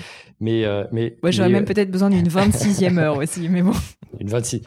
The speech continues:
Speaker 1: Mais on peut commencer par une vingt-cinq,
Speaker 2: Voilà.
Speaker 1: une vingt-cinquième heure. Se poser la question sur cette vingt-cinquième heure. Il y a forcément des, il y a forcément des, euh, des, des réponses qui viennent.
Speaker 2: Ouais.
Speaker 1: Et après, immédiatement, si vous avez noté ces réponses, qu'est-ce qu'il faut faire pour les réaliser ?
Speaker 2: Et alors, du
Speaker 1: Les
Speaker 2: coup,
Speaker 1: faire
Speaker 2: vous la
Speaker 1: rentrer
Speaker 2: pri-,
Speaker 1: dans les,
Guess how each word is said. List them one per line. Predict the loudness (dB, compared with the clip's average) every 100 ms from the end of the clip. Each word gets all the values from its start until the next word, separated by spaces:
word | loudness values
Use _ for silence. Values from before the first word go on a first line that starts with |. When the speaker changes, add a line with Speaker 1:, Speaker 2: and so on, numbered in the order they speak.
| -8
Speaker 1:
Mais | -6
on |
peut | -6 -6
commencer | -6 -6 -8
par | -6 -4
une | -2
vingt-cinq, | -4 -4 -4
Speaker 2:
Voilà. | -4 -6 _ -8
Speaker 1:
une |
vingt-cinquième | -6 -6 -6 -6
heure. | -6
Se | -8
poser | -6 -6
la | -6
question | -6 -8 -10
sur | -10
cette | -10 -8
vingt-cinquième | -8 -8 -8 -8
heure. | -8
Il | -6
y |
a |
forcément | -6 -6 -6 -4 -6
des, | -8 -12 -20 -16 -10
il |
y |
a |
forcément | -8 -8 -6 -6 -6
des, | -6 -4
euh, | -6 -8 -8
des, | -8 -6
des | -6
réponses | -8 -6 -6 -6
qui | -6
viennent. | -4 -2 -4
Speaker 2:
Ouais. | -6 _ _ _ _ _ _ _
Speaker 1:
Et | -8
après, | -6 -6
immédiatement, | -4 -2 -2 -4 -4 -6
si | -6 -6
vous | -6 -6
avez | -4
noté | -4 -2 -4
ces | -6
réponses, | -8 -6 -6 -8 -12 _ _ _ _
qu'est-ce | -8 -8
qu'il | -6
faut | -8
faire | -8 -8
pour | -6
les | -4
réaliser ? | -4 -4 -4 -6 _
Speaker 2:
Et | -4
alors, | -4 -4
du | -4
Speaker 1:
Les | -4 -2
Speaker 2:
coup, |
Speaker 1:
faire | 0
Speaker 2:
vous | 0
la |
Speaker 1:
rentrer | 0 -2
Speaker 2:
pri-, |
Speaker 1:
dans | -2
les, | -2